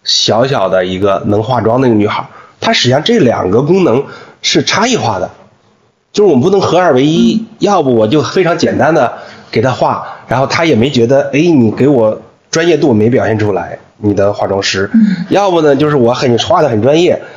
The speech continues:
Speaker 1: 我告诉你，噼噼啪啪告诉你一堆，你也记不住。这两个都是要分开去教育的。
Speaker 2: 嗯。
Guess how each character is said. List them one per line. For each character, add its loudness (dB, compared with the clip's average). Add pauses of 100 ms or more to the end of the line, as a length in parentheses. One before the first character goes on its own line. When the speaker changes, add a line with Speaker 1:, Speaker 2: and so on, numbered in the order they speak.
(140)
Speaker 1:
我 0
告 0
诉 2
你， 2
噼 0
噼 0
啪 0
啪 0
告 0
诉 0
你 2
一 2
堆， 0 (240)
你 0
也 0
记 -4
不 -6
住。 0 (840)
这 0
两 0
个 0
都 0
是 0
要 0 (340)
分 0
开 -2
去 -2
教 0
育 -2
的。 -6
Speaker 2:
嗯。 -4